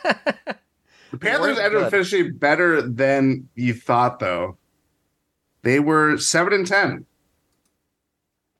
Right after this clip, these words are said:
Speaker 1: Still not
Speaker 2: As
Speaker 1: the best.
Speaker 2: as was three of the other, or two of the other N F C <laughs> North teams.
Speaker 1: So.
Speaker 2: Anyway,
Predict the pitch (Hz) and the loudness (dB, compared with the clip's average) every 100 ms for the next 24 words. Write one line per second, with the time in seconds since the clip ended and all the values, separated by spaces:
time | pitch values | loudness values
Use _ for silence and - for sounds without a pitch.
0 | _ _ _ _ - - 196 285 208 123 | _ _ _ _ -14 -4 -2 0 0 2
1 | 131 123 147 - - - _ _ - 127 | 2 -2 -6 -10 -20 -20 _ _ -2 0
2 | 131 135 - 135 139 139 127 123 117 117 | 2 0 0 0 2 2 2 2 2 0
3 | 110 101 - 117 110 98 143 127 120 110 | -2 -6 -4 -2 -2 0 0 2 2 2
4 | 107 101 107 - 110 101 - - - _ | 0 0 -2 -4 -6 -10 -12 -20 -20 _
5 | - 180 175 127 185 147 135 - - - | -2 0 0 0 0 -2 -2 -10 -10 -2
6 | 113 104 214 170 - | -2 0 0 0 -2